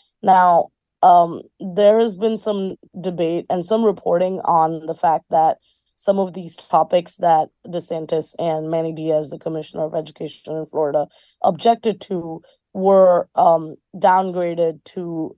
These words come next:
um, optional topics, which students could choose to do projects on. But that is,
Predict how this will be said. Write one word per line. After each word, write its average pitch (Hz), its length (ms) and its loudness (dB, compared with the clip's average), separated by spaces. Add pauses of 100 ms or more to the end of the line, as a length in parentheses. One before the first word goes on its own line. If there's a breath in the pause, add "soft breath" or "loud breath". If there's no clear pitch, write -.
um, 160 400 0 (100)
optional - 560 -2
topics, 185 520 0
which 170 200 -6
students 202 680 -10 (120)
could 175 180 -6
choose 175 300 -10
to 170 80 -14
do 160 120 -8
projects 143 500 -4
on. 80 220 -8 (460 soft breath)
But 180 400 6 (420)
that 185 380 4 (380)
is, 202 440 -4